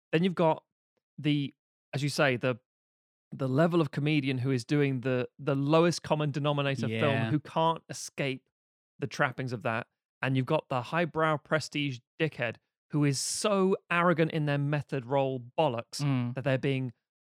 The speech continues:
Speaker 1: hideously, hideously offensive in
Speaker 3: Yes.
Speaker 1: every choice they take, 'cause they're like, "But I am an actor."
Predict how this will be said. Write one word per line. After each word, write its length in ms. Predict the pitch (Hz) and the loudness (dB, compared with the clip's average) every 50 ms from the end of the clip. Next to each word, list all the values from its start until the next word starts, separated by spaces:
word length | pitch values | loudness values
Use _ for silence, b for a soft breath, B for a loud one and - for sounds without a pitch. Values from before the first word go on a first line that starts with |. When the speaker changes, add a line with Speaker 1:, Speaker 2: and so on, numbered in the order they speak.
| _ _ _ _ _ _ _ _ _ _ _ _ | _ _ _ _ _ _ _ _ _ _ _ _
Speaker 1:
hideously, 1120 | - - - - - - - 180 196 202 185 156 143 120 104 101 - - - 110 104 101 - | -14 -12 -10 -8 -8 -8 -6 -2 0 2 2 2 2 0 -2 -6 -10 -16 -18 -18 -18 -18 -18
hideously 500 | - - 151 156 127 120 117 - - 117 | -6 -4 -2 -2 -2 -4 -8 -8 -10 -10
offensive 500 | 113 113 - 113 117 113 - - 120 113 - _ | -10 -8 -8 -10 -10 -10 -12 -14 -16 -16 -14 _
in 100 | - 139 | -6 -2
Speaker 3:
Yes. 140 | 127 120 117 156 | -2 2 2 2
Speaker 1:
every 260 | 143 123 143 139 127 110 - _ | 2 2 0 -2 -2 -4 -8 _
choice 380 | - - - 135 127 127 - | -10 -6 -4 -4 -4 -4 -6
they 100 | - 131 | -8 -8
take, 180 | 127 - 131 - | -8 -8 -8 -8
'cause 100 | - 127 | -6 -6
they're 80 | 147 139 | -4 -4
like, 140 | 135 - _ _ _ _ _ _ _ | -6 -6 _ _ _ _ _ _ _
"But 100 | 127 135 | -2 0
I 200 | 135 143 147 139 | 2 4 4 4
am 120 | 131 120 | 2 0
an 80 | 113 113 | -2 -2
actor." 520 | 127 139 - - - - - - - - | -2 -2 -4 -6 -10 -16 -16 -16 -18 -18